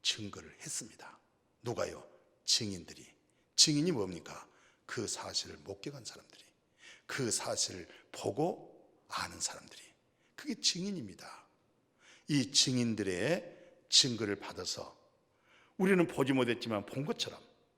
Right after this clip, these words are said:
우리는 듣지 못했지만 지금 더 선명하게 들려지고, 우리는 못 만졌지만 더 만져진 것처럼 그런 은혜, 그런 긍휼, 그런 사랑, 그런 성령의 권능으로 우리의 믿음 되어지기를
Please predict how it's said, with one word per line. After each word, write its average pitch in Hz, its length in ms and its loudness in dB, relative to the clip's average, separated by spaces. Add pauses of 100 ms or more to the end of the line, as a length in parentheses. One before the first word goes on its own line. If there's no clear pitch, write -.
(360)
우리는 175 420 10
듣지 - 260 -2
못했지만 139 640 4
지금 226 280 4
더 165 160 2
선명하게 226 600 4
들려지고, - 520 -2 (380)
우리는 220 300 6
못 165 140 12
만졌지만 196 600 6 (180)
더 - 140 6
만져진 117 480 2
것처럼 - 320 -6 (300)
그런 123 300 0
은혜, 98 380 -6 (200)
그런 139 280 2
긍휼, 104 400 -4 (200)
그런 151 260 0
사랑, 117 380 0 (240)
그런 175 220 6
성령의 165 800 0
권능으로 117 1000 2
우리의 113 220 0
믿음 95 260 -6
되어지기를 95 720 -6